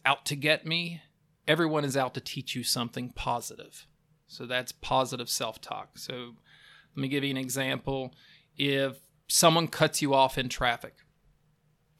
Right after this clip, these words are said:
instead of cussing them out, flipping them the bird, I don't know, telling your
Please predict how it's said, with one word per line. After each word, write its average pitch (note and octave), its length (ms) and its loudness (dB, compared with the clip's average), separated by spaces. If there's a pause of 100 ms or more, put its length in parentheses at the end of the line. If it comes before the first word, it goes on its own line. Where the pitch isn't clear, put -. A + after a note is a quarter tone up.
instead D3 680 0 (460)
of C3+ 500 4 (880)
cussing F#3+ 440 4
them E3+ 140 4
out, D#3 460 10
flipping F3+ 320 2
them E3 200 0
the E3 40 0
bird, D3+ 880 4 (760)
I C#3+ 60 0
don't B2 120 -2
know, A#2 200 -4
telling D3+ 420 0
your C#3 420 0